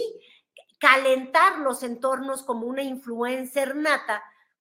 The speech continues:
pues es la chabacana mayor, como creo que se llama ahí en el Twitter, y le han puesto una zumba a Fox que nunca se arredró, nunca se echó para atrás, ni se excusó.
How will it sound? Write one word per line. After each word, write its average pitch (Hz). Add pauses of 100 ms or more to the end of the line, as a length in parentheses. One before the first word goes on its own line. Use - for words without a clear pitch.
(100)
pues 247
es 240
la 269
chabacana 240
mayor, 233
como 220
creo 240
que 247
se 220
llama 233
ahí 233
en 226
el 214
Twitter, 330 (520)
y 302
le 285
han 370
puesto 349
una 311
zumba 269 (140)
a 190
Fox 294
que 262
nunca 359 (160)
se 320
arredró, 302 (320)
nunca 381 (120)
se -
echó 320
para 330
atrás, 262
ni 233
se 294
excusó. 285